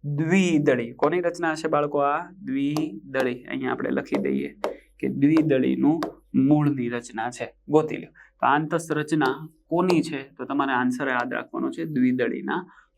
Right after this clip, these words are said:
મૂળની છે. ઠીક છે, આગળ વધીએ. છપ્પનમો સવાલ જો. નીચે આપેલી રચનામાં પી, ક્યુ અને આર ગોતો. જો અહીંયા પી છે, અહીંયા ક્યુ છે અને અહીંયા આર છે. હવે આર ઉપરથી તમને જવાબ મળવો જોઈએ.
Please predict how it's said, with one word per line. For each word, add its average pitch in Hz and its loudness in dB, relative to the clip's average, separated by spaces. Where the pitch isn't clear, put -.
મૂળની 131 -2
છે. - -12
ઠીક 160 -4
છે, 208 0
આગળ 151 6
વધીએ. 156 -2
છપ્પનમો 143 0
સવાલ 120 -4
જો. 120 -16
નીચે 165 4
આપેલી 180 2
રચનામાં 165 -2
પી, 185 -2
ક્યુ 160 0
અને 147 0
આર 139 2
ગોતો. 127 -6
જો 147 -2
અહીંયા 143 -4
પી 131 2
છે, - -14
અહીંયા 151 4
ક્યુ 147 0
છે - -12
અને 139 0
અહીંયા 143 0
આર 131 2
છે. - -16
હવે 139 0
આર 180 2
ઉપરથી 180 -4
તમને 147 -4
જવાબ 131 -4
મળવો 123 -4
જોઈએ. - -20